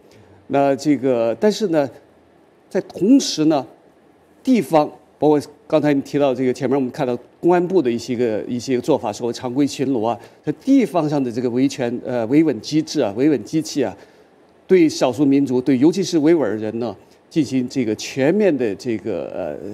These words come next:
审查，呃，检查他们的身份证，这个限制他们的人身自由，甚至大规模的遣返。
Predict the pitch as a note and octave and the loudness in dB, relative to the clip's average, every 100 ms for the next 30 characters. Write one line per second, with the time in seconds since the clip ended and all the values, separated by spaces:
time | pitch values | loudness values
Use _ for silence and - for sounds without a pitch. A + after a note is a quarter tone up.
0 | G#2+ - D3 A2 - A#2+ C#3 - - - | -12 -8 -6 -6 -2 0 0 -2 -18 -20
1 | - - - A#2+ A#2 G#2 G2+ C#2+ - - | -20 -20 -8 -4 -2 -4 -4 -8 -10 -16
2 | _ _ - F3+ C3 D#3+ F3 E3+ F3+ F#3+ | _ _ 0 2 2 2 2 2 2 4
3 | G3 G#3 C#3+ - - _ _ _ _ _ | 2 2 -2 -4 -20 _ _ _ _ _
4 | D3+ C#3+ A#2+ B2 A#2+ A#2 A2+ A2+ A2 - | 0 2 2 0 0 2 0 0 -2 -10
5 | _ _ - _ _ _ - - G3 D#3+ | _ _ -20 _ _ _ -2 4 4 4
6 | D3+ C3+ D3 E3 D3+ C#3+ A#2 B2 D#3 C#3+ | 2 2 2 0 0 0 0 -2 -2 -2
7 | - E3 F3 D#3 C#3 - C#3 C3 G2 | -2 0 2 2 0 -4 -6 -6 -10